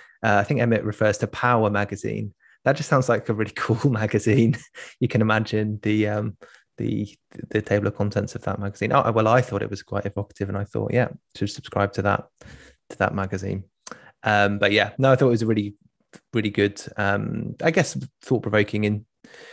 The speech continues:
interview. The only one question that it definitely left me with was, like, who do you make this argument to? This is, this is the way that Emmett put it. Like, how, like, you've got this argument for nuclear,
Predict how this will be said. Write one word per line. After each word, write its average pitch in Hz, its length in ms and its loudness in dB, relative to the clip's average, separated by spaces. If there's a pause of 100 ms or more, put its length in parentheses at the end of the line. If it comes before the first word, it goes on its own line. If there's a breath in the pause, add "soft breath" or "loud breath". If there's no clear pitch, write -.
(280 loud breath)
interview. 120 340 6
The 131 100 6
only 123 280 4 (200)
one 139 160 2
question 113 240 0
that 101 80 4
it 98 40 0
definitely 104 260 0
left 104 220 0
me 101 160 2
with 98 240 -2
was, 104 340 -2
like, - 260 -2 (440)
who 123 180 6
do 120 100 4
you 113 40 6
make 110 240 4
this 110 180 -2
argument 104 440 0
to? 107 340 -2
This 104 100 -6
is, 101 80 -8
this 101 240 -6
is - 60 -12
the 104 80 -2
way 101 60 2
that 98 140 -2
Emmett 101 220 -4
put 104 160 -2
it. - 160 -4
Like, - 80 -4
how, 113 240 0
like, 107 320 0 (340)
you've 113 120 -4
got 120 100 6
this 110 160 2
argument 107 420 2
for 104 60 -8
nuclear, 101 580 0